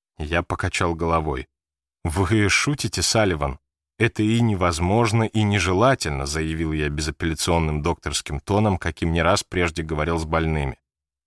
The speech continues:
«В вашем состоянии это неразумно, и...» Он издевательски расхохотался и ткнул меня пальцем в грудь.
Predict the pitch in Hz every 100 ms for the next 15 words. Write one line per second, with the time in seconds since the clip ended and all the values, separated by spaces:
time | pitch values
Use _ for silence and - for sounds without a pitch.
0 | - 80 98 95 87 - - - 80 95
1 | 104 85 78 - 82 80 78 80 113 127
2 | 90 73 95 - _ _ _ _ - 196
3 | 165 101 107 117 101 95 - 90 - 80
4 | - 80 - 117 127 113 98 - 92 92
5 | 98 92 90 - 78 - 76 76 80 73
6 | -